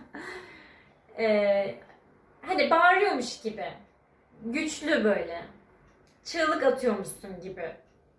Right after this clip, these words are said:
Bir deneyin bakalım, dediğim gibi oluyor mu? Dudağınızı biraz daha büzüp, hani biraz daha öne doğru belki uzatıp diye böyle sert bir şekilde üflerseniz ince notalarınız çıkacaktır.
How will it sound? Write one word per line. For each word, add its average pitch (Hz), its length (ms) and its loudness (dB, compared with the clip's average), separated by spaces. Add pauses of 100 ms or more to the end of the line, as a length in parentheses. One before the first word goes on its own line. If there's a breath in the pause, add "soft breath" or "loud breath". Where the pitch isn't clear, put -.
(420)
Bir 359 200 -4
deneyin 392 440 2
bakalım, 294 520 0
dediğim 285 280 -2
gibi 277 180 -2 (160)
oluyor 247 380 4
mu? 208 260 -6 (440 loud breath)
Dudağınızı 330 580 2
biraz 302 320 4
daha 302 320 4 (540)
büzüp, 220 560 0
hani 208 340 -4
biraz 233 320 2
daha 220 160 2
öne 226 180 2
doğru 208 240 2
belki 185 440 -4 (840 loud breath)
uzatıp 214 360 0 (760 loud breath)
diye 190 240 -6
böyle 180 320 -4
sert 226 680 2
bir - 60 -18
şekilde 190 400 -12
üflerseniz 240 760 -4
ince 226 280 -4
notalarınız 208 600 -6
çıkacaktır. - 580 -8